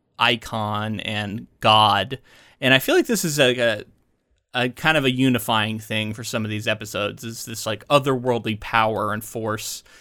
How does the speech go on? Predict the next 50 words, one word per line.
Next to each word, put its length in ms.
um, 640
that 140
we 220
don't 260
really 200
understand. 720
Um, 500
and 160
yeah, 220
you 120
know, 140
he 120
comes 360
in 200
and, 140
like, 380
he's, 560
he, 200
at 160
first 300
he's 140
scared, 480
but 120
then, 200
like, 300
he 340
gets 340
greedy, 640
and 80
his 140
greed 320
overcomes 540
his 160
fear, 320
and 80
he 40
starts 260
stealing 320
stuff. 220
And 140
just, 240
you 160
know, 300
when 140
he 100
goes 240
to 80
steal 260
that 240
amulet, 580